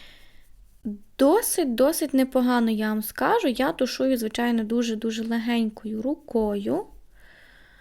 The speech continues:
щоб не переборщити, але досить нормально.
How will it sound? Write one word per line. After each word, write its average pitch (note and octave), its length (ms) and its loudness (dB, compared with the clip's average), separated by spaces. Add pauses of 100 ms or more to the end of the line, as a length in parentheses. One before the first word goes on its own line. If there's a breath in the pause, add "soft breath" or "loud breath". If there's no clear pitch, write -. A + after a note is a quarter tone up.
(460 soft breath)
щоб B3 280 -6 (200)
не B3 260 2
переборщити, A#3 1160 -2
але A#3 260 -4 (1500 soft breath)
досить D#4 380 -2
нормально. G3+ 520 2